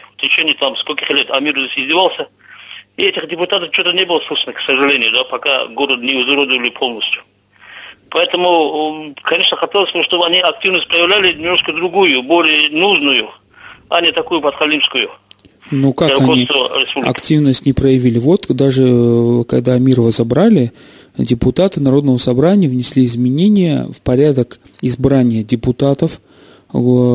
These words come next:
Speaker 2: в города Махачкалы, горсобрание, изм-, а, преобразовали Махачкалу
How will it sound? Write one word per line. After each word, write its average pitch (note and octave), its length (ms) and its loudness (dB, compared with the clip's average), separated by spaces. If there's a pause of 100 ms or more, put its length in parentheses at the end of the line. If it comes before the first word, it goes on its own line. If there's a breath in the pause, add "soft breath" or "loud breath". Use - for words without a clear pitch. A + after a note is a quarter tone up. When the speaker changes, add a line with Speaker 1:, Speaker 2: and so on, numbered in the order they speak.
(280)
Speaker 2:
в A#2+ 80 0
города B2 340 4
Махачкалы, B2 840 2 (480 loud breath)
горсобрание, B2+ 920 2
изм-, C3 380 0
а, B2+ 140 0
преобразовали C3+ 680 2
Махачкалу B2 760 2